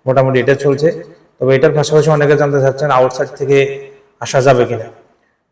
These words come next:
নরমাল ভিসা আউটসাইড থেকে এরকম কোনো নিউজ এখনো আসা যায় নাই, তবে হয়তো অনেকে ট্রাই করতেছে, যদি টাইপ হয় হয়তো অবশ্যই আপনাদেরকে জানাবো। কিন্তু শুধুমাত্র ইনসাইডের ক্ষেত্রে প্রযোজ্য, ইনসাইড হচ্ছে,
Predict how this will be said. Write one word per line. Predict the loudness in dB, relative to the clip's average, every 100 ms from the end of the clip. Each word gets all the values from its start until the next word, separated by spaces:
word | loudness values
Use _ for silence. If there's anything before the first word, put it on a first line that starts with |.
| -2
নরমাল | 2 2
ভিসা | 2 2
আউটসাইড | 2 2 0
থেকে | 0 0 4
এরকম | 2 2
কোনো | 0 0
নিউজ | 0 0 0
এখনো | -2 -2
আসা | -2 -2
যায় | 0
নাই, | 0 -4 -4
তবে | -2 0 -2 -4 -12 _ _ _ _ _ -10
হয়তো | -2
অনেকে | 0 2 0
ট্রাই | 2 2
করতেছে, | 0 -2 -2 0 0
যদি | 0 -2 -2
টাইপ | 0 0 2
হয় | 2
হয়তো | 2 2 0
অবশ্যই | 0 -2
আপনাদেরকে | -6 -4 -8 -6 -4
জানাবো। | 0 0 -2 -4 -14 -20 _ _ _ _
কিন্তু | -6 -2
শুধুমাত্র | -2 0 2 2 0
ইনসাইডের | -2 0 0
ক্ষেত্রে | 2 0 0
প্রযোজ্য, | -2 -2 -2
ইনসাইড | -2 -4 -2 -2 0
হচ্ছে, | -2 -6